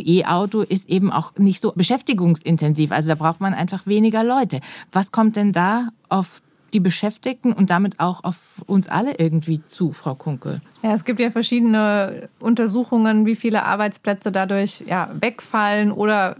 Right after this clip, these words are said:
Speaker 2: manche können ja auch transformiert werden. Also was ja alle Unternehmen machen, ist, dass sie jetzt schon versuchen, Menschen umzuschulen, dass sie eben in Bereichen arbeiten können, die man jetzt zukünftig eben mehr braucht für die E-Mobilität.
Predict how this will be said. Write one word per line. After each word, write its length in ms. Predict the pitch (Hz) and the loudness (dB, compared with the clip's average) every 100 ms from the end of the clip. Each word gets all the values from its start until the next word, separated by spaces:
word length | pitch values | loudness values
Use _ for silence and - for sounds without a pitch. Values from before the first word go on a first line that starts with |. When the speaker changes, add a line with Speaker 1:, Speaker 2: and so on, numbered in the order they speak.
| - | -8
Speaker 2:
manche 280 | 208 220 233 | -2 0 0
können 260 | - 233 254 | 0 0 2
ja 120 | 220 | 0
auch 100 | 208 | -2
transformiert 680 | - 214 - 190 202 302 269 | 0 -2 0 2 2 0 0
werden. 240 | 254 233 | 0 0
Also 200 | 196 185 | -2 -2
was 140 | 185 | -4
ja 100 | 196 | -2
alle 200 | - 202 | -2 -2
Unternehmen 460 | 226 214 202 202 202 | 0 0 2 2 2
machen, 320 | 190 226 226 | 0 0 -2
ist, 160 | 196 - | -2 -4
dass 140 | 196 | -6
sie 100 | 185 | -4
jetzt 260 | 190 220 - | -4 -4 -4
schon 200 | 214 208 | 0 0
versuchen, 640 | 196 185 233 233 226 226 - - - _ | 0 -2 -2 2 2 2 -2 -20 -20 _
Menschen 500 | 202 214 240 226 214 | 0 0 0 2 2
umzuschulen, 840 | 214 254 254 247 214 247 240 233 208 | 2 0 0 -4 -4 0 2 2 0
dass 160 | 185 | -4
sie 60 | - | -4
eben 220 | 196 190 | -2 0
in 260 | 185 185 - _ - | 2 0 -2 _ -6
Bereichen 440 | 196 196 220 214 | -2 -2 -2 -2
arbeiten 440 | 190 214 214 208 | -2 0 -2 -2
können, 480 | 208 214 220 220 208 - | -2 0 2 2 2 0
die 100 | 220 | 2
man 180 | 214 202 | 2 2
jetzt 200 | 196 - | -2 -2
zukünftig 480 | 233 233 220 202 185 | -2 0 -2 -2 -2
eben 320 | 196 185 175 - _ | 0 2 0 -6 _
mehr 280 | 190 214 247 | 0 2 2
braucht 580 | 214 185 208 294 320 - - - _ | 0 0 2 0 -2 -14 -20 -20 _
für 80 | 233 | -4
die 120 | 233 | 0
E-Mobilität. 800 | 247 262 240 247 220 240 247 | 0 2 0 -2 -2 0 -2